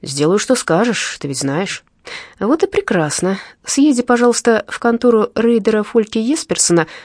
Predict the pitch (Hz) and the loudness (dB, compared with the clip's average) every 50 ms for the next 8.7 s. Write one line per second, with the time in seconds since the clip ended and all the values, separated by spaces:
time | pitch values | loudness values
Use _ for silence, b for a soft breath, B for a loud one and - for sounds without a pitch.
0 | B B - 208 220 220 214 214 - 247 262 233 226 214 - - - 214 208 190 | B B -4 0 2 2 2 2 2 2 2 2 2 0 -2 -2 -2 -2 -2 -2
1 | - - 202 196 240 240 233 240 - 247 233 220 208 220 214 214 202 156 135 131 | -4 -8 -4 0 0 0 0 0 -2 0 0 2 2 0 0 0 0 -2 -4 -6
2 | 131 - - - - - - _ _ _ _ _ _ - 247 277 320 311 - 285 | -8 -8 -6 -6 -8 -10 -12 _ _ _ _ _ _ 0 2 2 2 2 0 -2
3 | 285 285 302 285 277 269 277 - 285 285 285 277 277 294 - - 359 240 160 - | -2 2 2 4 4 4 4 2 2 2 4 4 4 4 2 2 2 2 0 -2
4 | 143 - - 208 226 254 311 302 285 - 233 214 214 214 202 202 214 226 233 311 | -4 -2 0 0 0 2 0 0 0 0 0 0 0 0 0 0 0 0 2 2
5 | 302 254 214 214 240 269 262 240 - - 247 233 B B B B B B - 277 | 2 4 4 2 2 2 2 0 2 2 0 0 B B B B B B 2 2
6 | 269 254 - - 247 - - 220 151 139 - - - - 80 - _ _ _ _ | 2 2 2 0 -2 0 0 0 0 0 -2 -6 -8 -8 -10 -10 _ _ _ _
7 | _ _ _ - 320 370 349 - - - 381 247 - - - - 214 175 - 190 | _ _ _ 0 2 2 2 2 0 2 2 2 2 0 0 0 0 0 0 -2
8 | 208 226 190 - - - - - - 240 214 151 - - | 0 0 0 -2 -2 -2 -4 -2 0 0 0 -2 -2 -8